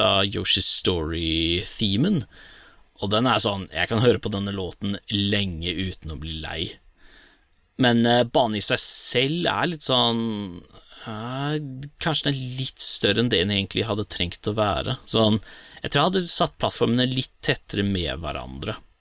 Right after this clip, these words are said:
bare sånn at folk slapp å hoppe så mye rundt.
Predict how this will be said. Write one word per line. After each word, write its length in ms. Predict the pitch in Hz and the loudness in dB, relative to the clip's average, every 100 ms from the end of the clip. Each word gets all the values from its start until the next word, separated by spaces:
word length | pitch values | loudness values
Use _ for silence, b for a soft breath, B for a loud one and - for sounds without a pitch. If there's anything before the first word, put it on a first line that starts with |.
| _ | _
bare 160 | 120 113 | 0 0
sånn 160 | 107 | 0
at 220 | 101 - 104 95 95 | -4 -6 -10 -10 -12
folk 300 | - - 101 | -4 -2 2
slapp 320 | - - - - | 0 0 -4 -6
å 80 | - | -6
hoppe 320 | - _ 107 | -14 _ 0
så 480 | - - - 110 101 | 2 4 2 2 0
mye 300 | 104 104 95 | 0 0 0
rundt. 380 | 92 123 - - | -2 -6 -10 -12